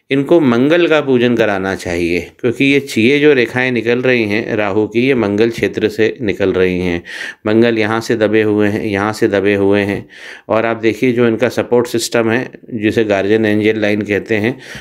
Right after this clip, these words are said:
वो तो लाइन पूरी तरह ही मिट गई है। इस प्रकार लाइन बनी थी आज से इनके साल भर पहले, लेकिन साल भर में ये पूरी तरह नष्ट हो गई है। इस प्रकार के यव के फॉर्मेशन आ रहे हैं और मंगल almost एक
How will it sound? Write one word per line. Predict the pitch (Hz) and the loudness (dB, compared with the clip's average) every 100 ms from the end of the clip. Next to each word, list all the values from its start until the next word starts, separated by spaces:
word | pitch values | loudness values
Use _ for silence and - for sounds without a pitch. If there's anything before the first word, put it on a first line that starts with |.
| - 120 | -6 0
वो | 131 | 4
तो | 151 | 4
लाइन | 143 135 143 | 2 0 0
पूरी | 139 135 | 2 2
तरह | 135 131 | 2 2
ही | 131 147 | 2 2
मिट | 131 110 | 2 2
गई | 104 98 | 2 2
है। | 92 92 | 0 0
इस | 117 | -2
प्रकार | - 123 123 123 | -2 -2 0 0
लाइन | 123 127 135 | 0 0 0
बनी | 120 113 | 2 0
थी | 98 98 90 - - - - _ | 0 -2 -4 -8 -20 -20 -20 _
आज | 101 104 | -6 -4
से | - 120 | 0 0
इनके | 113 123 | 2 0
साल | 147 117 113 | 0 0 2
भर | 107 107 | 2 2
पहले, | 95 87 87 85 | 0 0 0 0
लेकिन | 107 123 | -2 0
साल | 117 110 120 | -2 -2 0
भर | 123 120 | 0 0
में | 127 131 | 0 0
ये | 139 | 0
पूरी | 131 113 | 2 2
तरह | 113 113 123 | 2 2 2
नष्ट | 113 101 - | 0 -2 0
हो | 101 | 2
गई | 98 95 | 2 2
है। | 98 | 0
इस | 95 127 | 0 -4
प्रकार | - 120 120 113 | -2 -2 0 -2
के | 110 131 139 - - - - | -2 -2 -2 -8 -16 -16 -8
यव | 95 107 110 | -2 0 0
के | 120 | -2
फॉर्मेशन | - 104 101 101 87 98 92 | 0 0 0 -2 -2 -4 -2
आ | 85 | -2
रहे | 87 87 | -2 -2
हैं | 87 82 - - - - | -4 -8 -14 -20 -10 -2
और | 113 139 - | 0 0 -4
मंगल | 117 110 127 143 147 | -4 0 2 2 0
almost | - 117 123 139 147 - - | 0 2 2 2 0 -4 -2
एक | 113 117 | -2 -4